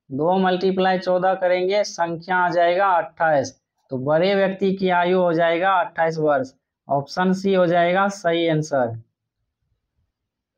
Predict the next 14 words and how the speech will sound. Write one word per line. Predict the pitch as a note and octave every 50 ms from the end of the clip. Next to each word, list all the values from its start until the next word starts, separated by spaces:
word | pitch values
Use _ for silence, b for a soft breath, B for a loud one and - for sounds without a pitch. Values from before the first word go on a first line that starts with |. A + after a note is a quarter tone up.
| _ _ -
अगला | C#3+ C#3+ D3+ E3 F3+ F#3
क्वेश्चन | F#3+ F#3+ F#3+ F#3+ - G#3 G3+
नंबर | G3 G3+ G3 F#3+ F#3+ F#3 E3 -
तीन | - F#3+ G3 G3 F3+
है, | F3 F3+ G3 G#3 A3 A3+ A3 _ _ _ _ _ -
दो | B2+ B2 C3+ D3+ E3
और | F#3+ G#3 G3+ F#3 F#3 F#3+ G3 F#3
अंठानवे | F3+ F3+ F3+ F3+ F3 - F3+ F3+ F3+ F#3 G3 G#3 G3+
के | G3+ G3 F#3 F3
बीच | F3 F#3 F#3 F#3+ - E3+
मध्य | E3+ F3 F3+ F#3+ F#3 F3+
अनुपात | F3+ F3 E3+ F3 E3+ - F3+ F#3 F#3+ F3+
ज्ञात | E3+ D#3+ E3+ E3 D#3+ D#3+
कीजिए। | - D#3+ D#3 D3+ C#3+ C#3 C#3 C3+